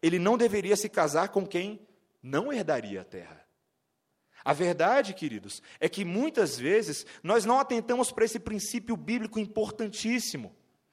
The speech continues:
O jugo desigual não é simplesmente uma mera questão de legalismo bíblico,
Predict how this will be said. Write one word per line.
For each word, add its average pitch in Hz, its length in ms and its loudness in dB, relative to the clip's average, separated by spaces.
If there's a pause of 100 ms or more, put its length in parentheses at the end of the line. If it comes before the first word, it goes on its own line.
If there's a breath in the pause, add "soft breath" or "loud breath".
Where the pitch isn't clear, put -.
(200 loud breath)
O 220 120 6
jugo 277 340 6
desigual 202 580 2
não 233 160 0
é 247 80 4
simplesmente 226 600 -8
uma 214 100 -2
mera 220 220 -4
questão 214 340 -6
de 190 140 -6 (200 loud breath)
legalismo 220 720 4
bíblico, 226 520 -4